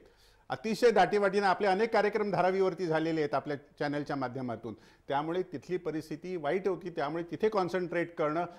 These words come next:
अत्यंत गरजेचं आहे. दुसरं जे सांगितलं की घराघरात जाऊन करा,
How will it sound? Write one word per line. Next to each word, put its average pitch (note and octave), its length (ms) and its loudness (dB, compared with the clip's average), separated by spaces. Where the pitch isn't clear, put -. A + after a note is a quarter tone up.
अत्यंत F3+ 400 -4
गरजेचं D3 460 0
आहे. - 160 -6
दुसरं F3 440 4
जे G#3 180 4
सांगितलं E3+ 440 -2
की G3 120 -2
घराघरात F3 580 2
जाऊन F#3 320 0
करा, B2+ 260 -2